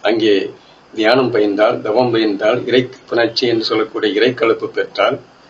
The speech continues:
அங்கே இறைவன் நமக்கு அகக்காட்சியாக காட்சியளிக்கிறார். புறக்காட்சியாக நாம் பார்ப்பது எல்லாம் பருப்பொருள். இந்த பருப்பொருள் அனைத்துமே அணுக்களின் கூட்டம். இந்த அணுக்களின் கூட்டம் இறைப்பொருள், ஆ, இயக்கப் பொருளாக மாறுவது, அதாவது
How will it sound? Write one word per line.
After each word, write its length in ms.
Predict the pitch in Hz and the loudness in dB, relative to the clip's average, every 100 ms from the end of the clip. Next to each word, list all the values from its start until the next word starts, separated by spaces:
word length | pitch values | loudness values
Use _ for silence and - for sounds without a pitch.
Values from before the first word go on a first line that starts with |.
| _ - - | _ -20 -2
அங்கே 280 | 139 131 113 | 2 4 4
இறைவன் 520 | 113 139 135 139 - - | 4 6 4 2 -6 -6
நமக்கு 600 | 110 113 - 117 120 - - - - - - - | -2 0 -2 -2 -2 -2 -8 -20 -20 -20 -14 -2
அகக்காட்சியாக 960 | 113 160 - - 127 127 120 107 117 131 | 0 2 0 0 0 2 2 2 2 0
காட்சியளிக்கிறார். 800 | 107 104 - 95 87 - 104 - - - - - - - - | 0 0 -4 -6 -6 0 0 0 -10 -20 -20 -20 -20 -20 0
புறக்காட்சியாக 1000 | 151 151 151 139 - 139 131 135 131 127 - - | 0 2 2 0 4 4 6 4 4 2 -8 -4
நாம் 220 | - 175 | 0 2
பார்ப்பது 420 | 117 117 - 131 | 2 0 0 -2
எல்லாம் 360 | 113 104 113 117 | 0 2 2 2
பருப்பொருள். 520 | 107 127 123 110 110 - - - - | 0 0 0 -2 -2 -4 -20 -18 -4
இந்த 160 | 123 | -2
பருப்பொருள் 520 | 120 120 120 151 131 117 | 0 2 2 4 4 4
அனைத்துமே 640 | 117 120 120 123 139 143 - - | 2 -2 -2 2 2 2 -8 -2
அணுக்களின் 500 | 107 131 135 131 113 | 0 2 4 2 2
கூட்டம். 460 | - 117 110 104 - - - - - | -4 -6 -4 -4 -6 -18 -20 -20 0
இந்த 160 | 139 117 | 2 4
அணுக்களின் 460 | 143 143 139 131 | 2 4 4 4
கூட்டம் 560 | 127 123 120 117 127 - - | 2 -2 -2 -2 -2 -8 -10
இறைப்பொருள், 580 | 117 139 135 131 151 151 - - _ _ - - - | 2 2 2 4 4 2 -10 -20 _ _ -20 -20 -4
ஆ, 460 | 104 107 107 107 104 | 2 4 4 4 4
இயக்கப் 380 | 123 131 131 | 2 0 -2
பொருளாக 360 | 143 113 113 117 | 0 2 2 2
மாறுவது, 540 | 104 110 107 101 123 - | 2 2 0 -2 -4 -2
அதாவது 520 | 104 113 127 123 107 | 2 4 4 2 0